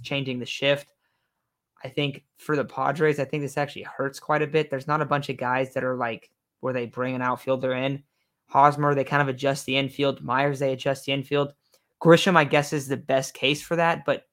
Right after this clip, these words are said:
it doesn't really help the Padres that much offensively with, with the current guys that they have. And then defensively, we've seen how great Manny Machado's been in right field, how many highlight reel plays he's made in right field, because that's the thing. I don't get the entertainment value aspect of it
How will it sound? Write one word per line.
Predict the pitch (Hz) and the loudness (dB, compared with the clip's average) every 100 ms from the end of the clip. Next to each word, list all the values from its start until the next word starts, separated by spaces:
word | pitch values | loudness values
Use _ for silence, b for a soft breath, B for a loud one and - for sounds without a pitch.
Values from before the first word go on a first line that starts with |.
| _ - | _ -12
it | 131 | -6
doesn't | 151 170 | -2 0
really | 156 143 | 0 0
help | 139 143 | 0 0
the | 135 | -2
Padres | 127 135 131 131 | 0 0 0 -2
that | 139 | -4
much | 135 127 | -4 -6
offensively | 127 - 131 139 127 139 | -8 -8 -6 -6 -2 -2
with, | 127 135 - | -2 -6 -4
with | 143 | -6
the | 139 | -4
current | - 135 123 | -2 -2 -2
guys | 131 127 | -4 -4
that | 117 | -4
they | 113 | -4
have. | 120 135 160 - _ _ _ _ - | 0 2 2 -2 _ _ _ _ -6
And | 160 | 0
then | 151 135 | 0 0
defensively, | 165 151 185 170 139 139 143 143 _ _ _ - | -2 0 0 0 0 0 0 -4 _ _ _ 2
we've | 160 170 | 4 4
seen | - 170 | 2 0
how | 165 151 | 2 2
great | 123 123 131 147 - | 0 -4 2 2 2
Manny | 139 143 | 0 -2
Machado's | 131 - 143 147 135 | -2 0 2 2 -2
been | 139 | -4
in | 131 | -2
right | 131 131 - | 0 -2 -2
field, | 156 151 135 - _ _ - | 0 2 0 -4 _ _ 0
how | 151 | 2
many | 160 160 131 _ _ | 4 2 -2 _ _
highlight | - - 143 165 160 160 135 | -8 2 4 6 4 2 0
reel | 143 160 156 | 4 4 4
plays | - 160 160 143 | 2 2 4 2
he's | 147 127 | -2 -4
made | 135 143 | -2 -2
in | 135 | -2
right | 139 131 | -4 -4
field, | - 190 165 | 0 0 0
because | - 151 | -2 -2
that's | 151 170 | 0 0
the | 196 | 0
thing. | 208 151 | -4 -2
I | 147 | 0
don't | 190 160 | 0 0
get | 180 | -2
the | 180 | 0
entertainment | 156 139 165 156 131 | -2 -2 -2 -2 -4
value | 123 127 | -4 -4
aspect | 127 - 127 139 | -4 -6 -6 -2
of | 131 | -2
it | 131 | -4